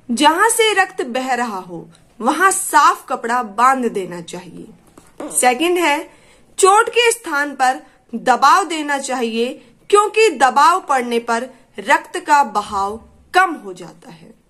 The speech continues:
Third point है, रक्त का बहाव न रुकने पर डॉक्टर से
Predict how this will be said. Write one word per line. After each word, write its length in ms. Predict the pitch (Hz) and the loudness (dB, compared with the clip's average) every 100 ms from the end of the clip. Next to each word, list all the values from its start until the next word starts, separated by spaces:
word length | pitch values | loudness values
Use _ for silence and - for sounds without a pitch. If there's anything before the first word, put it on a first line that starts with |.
| _ _ - _ _ _ | _ _ -20 _ _ _
Third 280 | 339 359 359 | 2 2 0
point 280 | 359 349 330 | -6 -6 -4
है, 320 | 339 311 330 _ _ - | -4 -4 -6 _ _ -20
रक्त 480 | 190 539 - - 440 | -4 -2 -2 -6 -2
का 160 | 370 359 | 0 0
बहाव 480 | 269 269 277 294 294 | 0 0 4 2 2
न 280 | 240 262 370 | -2 0 0
रुकने 360 | 359 311 269 247 | -2 -4 -4 -2
पर 300 | 247 233 240 - _ - | 0 -2 -2 -10 _ -8
डॉक्टर 520 | 233 277 285 285 359 | 0 2 2 0 -6
से 420 | 330 302 269 277 | -4 -6 -6 -8